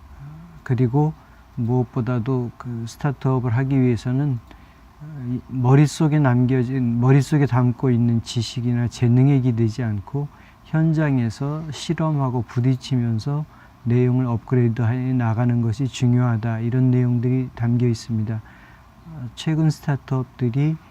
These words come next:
각종 지원이나, 어, 브이씨에 대한 기대, 뭐 이런 부분에 빠지기 쉬운 점들을 제대로 설명한다고 볼 수 있습니다.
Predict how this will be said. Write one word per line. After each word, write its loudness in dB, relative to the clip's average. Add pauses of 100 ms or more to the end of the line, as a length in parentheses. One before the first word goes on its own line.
(880)
각종 0
지원이나, 0 (380)
어, -12
브이씨에 4
대한 0
기대, 0
뭐 -2
이런 4
부분에 2 (100)
빠지기 0
쉬운 0
점들을 -2 (460)
제대로 2
설명한다고 0
볼 -6
수 -6
있습니다. -6